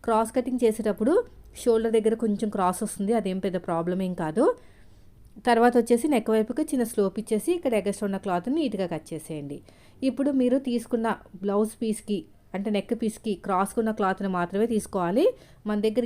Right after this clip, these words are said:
ఎంత తక్కువ క్లాత్ ఉన్నా కూడా క్రాస్గానే తీసుకోవాలి. స్ట్రైట్గా తీసుకుంటే బ్లౌజ్ నెక్కి పనికి రాదండి. So నేను క్లాత్ అనేది తక్కువే ఉంది,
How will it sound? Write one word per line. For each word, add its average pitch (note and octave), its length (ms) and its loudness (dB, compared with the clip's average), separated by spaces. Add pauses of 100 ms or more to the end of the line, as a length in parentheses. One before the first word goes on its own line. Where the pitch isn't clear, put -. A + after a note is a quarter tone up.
(140)
ఎంత G#3 120 0 (100)
తక్కువ A#3 280 0
క్లాత్ G#3+ 260 2
ఉన్నా G#3 200 2
కూడా A#3+ 120 2 (100)
క్రాస్గానే G3+ 520 0
తీసుకోవాలి. G3 460 -2 (120)
స్ట్రైట్గా G#3 440 2
తీసుకుంటే G#3 400 -2 (420)
బ్లౌజ్ G3 300 2 (140)
నెక్కి G#3+ 340 -2
పనికి F3+ 300 -2
రాదండి. F3 380 0 (440)
So G#3+ 200 0
నేను G3+ 180 0 (380)
క్లాత్ F#3+ 300 0
అనేది A3+ 260 2
తక్కువే G#3+ 360 -2
ఉంది, G3+ 200 2